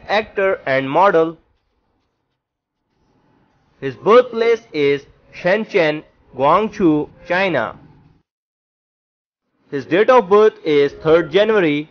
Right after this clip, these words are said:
nineteen ninety-four. Present age, he is currently twenty-five years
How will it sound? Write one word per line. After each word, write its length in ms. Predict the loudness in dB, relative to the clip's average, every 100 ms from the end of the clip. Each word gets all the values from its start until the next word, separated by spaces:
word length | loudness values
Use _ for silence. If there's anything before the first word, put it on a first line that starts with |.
| _ -6
nineteen 500 | -4 -2 0 0 0
ninety-four. 720 | 0 -2 -6 -2 0 0 -4 _ _ _ _ _ _ _ _ _ _ _ _ _ _ _ _ _ _ _ _ _ _ _
Present 400 | -2 2 2 0 0
age, 380 | 0 0 -2 -20 _ -8
he 160 | -4 -4
is 100 | -2
currently 540 | 0 2 0 0 -2
twenty-five 680 | 0 -2 -2 -2 0 0 -2
years 380 | 0 0 0